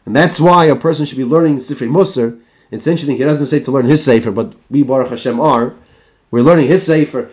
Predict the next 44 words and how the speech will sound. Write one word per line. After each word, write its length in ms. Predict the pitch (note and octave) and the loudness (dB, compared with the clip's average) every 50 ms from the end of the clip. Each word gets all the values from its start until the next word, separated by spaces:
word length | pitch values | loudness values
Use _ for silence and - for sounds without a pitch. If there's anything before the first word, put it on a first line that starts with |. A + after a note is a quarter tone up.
| _ _ | _ _
which 240 | - C#3+ C#3+ - - | -2 -2 -2 -2 -6
tells 400 | - B2+ E3+ B3 C#4+ C4 E3+ C3+ | -6 0 2 4 4 4 2 2
us 380 | C#3+ A#2+ G2 - - - - _ _ _ _ | 0 -2 -2 -4 -10 -16 -20 _ _ _ _
the 80 | _ D3 | _ -4
importance 480 | C#3 C3 - - G#3 A3 - F3+ D#3 | -4 -4 -2 0 0 0 2 0 -4
of 160 | D3+ D#3 - - | -4 -6 -8 -6
having 380 | - D3+ F3+ A3 G#3+ G3+ F3+ | -6 -4 -2 0 0 0 0
this 180 | D#3+ D3 - - | 0 -2 -2 -6
tremendous 520 | - - E3+ D#3 D#3 F3 A3 A#3+ G3+ - | -8 -6 -4 0 0 2 2 2 0 0
relationship. 420 | - F#3+ G#3 F#3+ F#3 E3 D#3+ D3 B2+ | 0 0 0 0 0 -2 -4 -4 -4
A 100 | B2+ - | -2 -2
person 260 | F#3 G#3+ A3 - G3 | -2 -4 -2 0 -2
unfortunately 500 | E3+ - - F#3+ F#3+ F#3 F#3+ F#3+ E3+ D#3 | -2 -2 0 0 0 0 0 -2 -4 -4
can 160 | - - C#3+ | -2 -2 0
learn 180 | E3 F3+ F3+ D3 | 0 0 2 2
Gemara, 440 | D#3+ D#3 E3 F3 F3 E3+ D3+ D3+ - _ _ _ _ _ _ _ _ _ _ | 2 2 4 4 4 4 2 -2 -6 _ _ _ _ _ _ _ _ _ _
he 100 | - C#3+ | -6 -6
can 140 | C#3 D3 D#3 | -2 -2 -2
learn 240 | D#3+ F3+ F#3 F3+ E3+ | 0 2 2 2 2
Halacha, 640 | E3 E3 E3 E3+ F3 F3+ F3 - E3 D#3+ - - - _ - - _ | 2 2 2 4 2 2 2 0 -4 -4 -4 -8 -14 _ -20 -20 _
he 100 | - D3+ D3+ | 0 0 2
can 120 | D#3+ E3+ | 2 4
learn, 400 | F3 F#3+ F#3+ F#3 F3+ F3+ D3+ D#3 - _ _ _ _ | 4 6 6 4 4 0 -4 -8 -12 _ _ _ _
he 120 | - D3 | -6 -6
can 120 | D3+ - F3 | -4 -2 0
learn 220 | F#3+ F#3 F#3+ F#3+ F#3 - - - _ - | 2 2 2 2 -2 -6 -12 -20 _ -2
all, 220 | E3+ G3 A#3 A3+ | 0 0 0 0
all 200 | G#3 G#3+ B3+ C4 | 2 2 2 2
the 40 | B3 | 2
different 240 | A3 A#3+ A#3 A3 - | 0 0 0 2 4
topics. 580 | G3+ G#3+ G3 - C#3+ G#2 - - - - - _ _ _ _ _ _ _ _ _ _ _ _ | 4 4 4 2 -2 -8 -8 -10 -12 -12 -14 _ _ _ _ _ _ _ _ _ _ _ _
But 140 | F3 F#3 | -2 -2
if 60 | F3 D3+ | -2 -2
he 80 | F3+ | -4
doesn't 400 | F3+ D#3 G3 G#3+ A#3+ B3+ D4 B3+ | -4 -2 0 0 0 0 -2 -4
focus, 840 | - - - - A3+ B3+ C#4+ - - C3+ A#2 - - - - - - _ _ _ _ | -6 -8 -2 2 4 4 4 2 -2 -10 -12 -12 -12 -14 -16 -18 -20 _ _ _ _
if 40 | _ | _
he 60 | D#3 | -6
doesn't 240 | D#3 G3 G#3+ A#3+ - | -4 -2 -2 -4 -4
focus 720 | - - - - A3+ A#3 A#3 A#3 G#3 - - - - _ _ _ _ _ | -6 -8 -2 2 2 2 2 2 0 -2 -2 -6 -12 _ _ _ _ _
on 200 | - F3 F#3 E3 | -2 -2 0 0
the 80 | E3 | -2
goal 760 | D#3 B2 A2+ A2+ D3 F3 G3+ A#3 A3+ G3+ E3+ D3 C#3 B2+ - _ _ _ _ | -4 -6 -6 -2 0 4 6 6 6 4 4 0 -2 -6 -10 _ _ _ _
of 260 | D3+ D#3+ D3 - - | -6 -4 -4 -6 -14